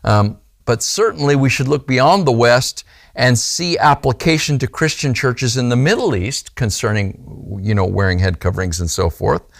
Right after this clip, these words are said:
um, since that, that practice remains as a, a part of their culture. But since the Apostle Paul used a theological argument to bolster the practice of wearing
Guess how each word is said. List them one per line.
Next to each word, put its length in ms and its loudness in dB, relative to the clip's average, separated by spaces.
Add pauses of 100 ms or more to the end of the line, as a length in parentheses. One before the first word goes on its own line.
(540)
um, 280 2
since 320 -2
that, 440 0
that 360 2 (280)
practice 480 0
remains 1080 0 (280)
as 280 2
a, 220 2
a 100 0
part 300 0
of 120 -2
their 160 2
culture. 500 -4
But 440 2 (220)
since 280 -2
the 80 0
Apostle 480 2
Paul 600 2 (220)
used 460 2
a 100 4
theological 880 2
argument 580 2
to 80 2
bolster 720 2
the 140 0
practice 600 2
of 260 2
wearing 580 2